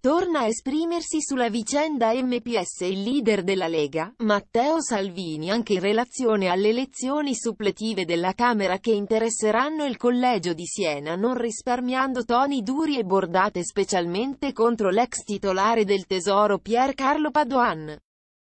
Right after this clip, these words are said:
Il collegio di Siena alle prossime suppletive è assolutamente contendibile. A Siena, sulla pelle dei senesi, penso a M P S, il P D ne ha combinate di tutti i colori.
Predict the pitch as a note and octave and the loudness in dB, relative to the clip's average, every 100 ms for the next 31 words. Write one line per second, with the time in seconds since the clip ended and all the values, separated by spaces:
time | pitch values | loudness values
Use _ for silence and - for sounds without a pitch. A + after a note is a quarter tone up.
0 | _ G3 F#3 - A#3+ B3 B3+ F3+ F3+ F3 | _ -4 -4 0 2 2 2 0 -4 -6
1 | - G#3 G3 F3 E3 F3 F#3+ G#3+ - F3 | 0 2 2 2 0 0 2 0 0 -4
2 | E3+ G3+ F#3 G3 - D#4 D#4+ C4 G3+ - | -4 -4 -2 -4 0 2 4 2 2 0
3 | G#3 A3 G#3 A3 D#4 E4+ E4+ - D4 D#4+ | 0 2 0 0 -2 -4 -4 -2 -2 0
4 | E4 D4+ D4 G3 D3+ C3+ C3 _ _ - | 0 0 -2 -2 -4 -6 -8 _ _ -6
5 | A3 A3+ D4 B3+ F3+ E3 D#3+ - G3+ F#3 | -4 -2 0 2 0 -4 -8 -8 -4 -2
6 | E3+ G3 B3+ B3+ A#3 G#3+ - F3 E3 C#3 | -2 0 2 2 4 2 0 -4 -2 -4
7 | C#3 F#3 F#3+ G3 B3+ C4 B3 A3 G3+ G3 | -4 -6 -4 -2 -2 0 2 2 0 -4
8 | F#3+ F#3+ D#3+ D#3 - D#3+ D#3 A#3 G#3+ A3+ | -2 -2 -2 -4 -8 -8 -4 -4 -4 -4
9 | A#3+ B3+ D4 C4+ A3+ A3+ A3+ G3+ C4+ C#4+ | 0 0 2 2 0 0 0 0 -2 -2
10 | F4 E4 C4 A3 A#3 C4 C#4+ C4 C#4+ A#3+ | -2 -2 -2 -2 -4 -6 -4 -2 0 0
11 | D3+ D3 | 0 -4